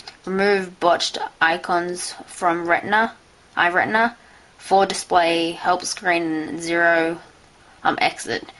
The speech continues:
So you're gonna click one. Um, it'll ask you if you wanna do it. Just click Y.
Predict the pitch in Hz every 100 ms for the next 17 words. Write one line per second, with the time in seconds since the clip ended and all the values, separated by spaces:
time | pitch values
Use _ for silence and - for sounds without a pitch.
0 | - - - 180 175 170 170 165 170 175
1 | 156 156 - - 185 196 - - - -
2 | _ - - 170 254 - - _ _ -
3 | - - - 160 151 151 - 165 175 -
4 | 170 175 170 165 156 170 214 - - -
5 | 165 - 151 170 208 254